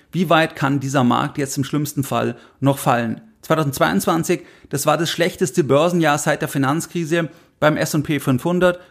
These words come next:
also seit zweitausendacht. Das heißt, es zeigt ein Stück weit auch die Dramatik, auch im Aktienbereich von dem Jahr zweitausendzweiundzwanzig. Wenn wir uns jetzt überlegen, wie tief kann die Börse noch fallen, dann können wir erstmal feststellen,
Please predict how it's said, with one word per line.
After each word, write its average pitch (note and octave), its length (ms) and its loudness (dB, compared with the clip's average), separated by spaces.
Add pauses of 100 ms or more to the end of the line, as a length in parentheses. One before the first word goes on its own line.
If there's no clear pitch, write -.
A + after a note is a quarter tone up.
(120)
also B2+ 320 -2
seit C3 260 0
zweitausendacht. B2+ 840 0 (280)
Das - 140 -6
heißt, C3 260 0
es C3 100 -8
zeigt C#3+ 320 0
ein D3+ 60 0
Stück - 260 -4
weit C#3 160 2
auch B2+ 140 -2
die C3+ 140 -2
Dramatik, B2 640 0 (180)
auch C#3+ 200 0
im D#3 60 2
Aktienbereich B2+ 840 0 (220)
von C3 360 2 (120)
dem C3 120 4
Jahr A2 320 0
zweitausendzweiundzwanzig. B2 1120 0 (380)
Wenn D#3 140 2
wir F3+ 80 4
uns E3 100 0
jetzt F3+ 200 0
überlegen, E3 520 0 (200)
wie F#3 180 -2
tief F#3+ 300 -4
kann D#3+ 200 -2
die D3+ 60 0
Börse C3+ 340 2
noch C3 160 4
fallen, D#3 440 0 (480)
dann D#3 400 2 (100)
können E3 220 0
wir D#3 80 0
erstmal D3+ 320 -2
feststellen, D#3+ 680 0